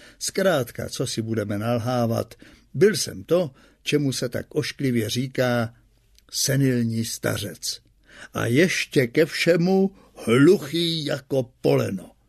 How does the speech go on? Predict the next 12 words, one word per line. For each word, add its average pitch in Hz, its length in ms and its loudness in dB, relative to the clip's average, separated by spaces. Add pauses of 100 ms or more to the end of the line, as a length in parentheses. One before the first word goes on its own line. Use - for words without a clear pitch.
(440)
Klemy 123 500 -2
velmi 139 500 -2
záleželo, 127 840 -2
abych 117 260 -6
si - 180 -4
nezničil 120 960 -4
pověst, 156 640 -4 (240)
kterou 131 320 0
jsem 127 220 -4
si 123 160 -4
pracně 131 520 -4
vybudoval, 117 720 -2